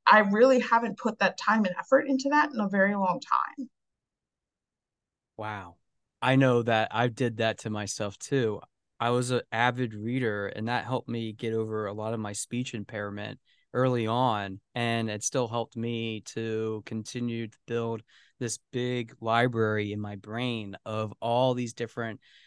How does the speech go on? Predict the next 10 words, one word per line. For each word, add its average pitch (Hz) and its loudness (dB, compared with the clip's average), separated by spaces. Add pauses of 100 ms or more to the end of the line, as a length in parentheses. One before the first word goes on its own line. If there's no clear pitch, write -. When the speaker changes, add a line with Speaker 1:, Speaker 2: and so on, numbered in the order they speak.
Speaker 2:
philosophies, 123 0 (500)
tolerations 123 0
of 104 -8
different 107 -6
thoughts, 127 2 (420)
things 165 4
of 143 4
that 113 2
nature. 110 0 (720)
And 151 6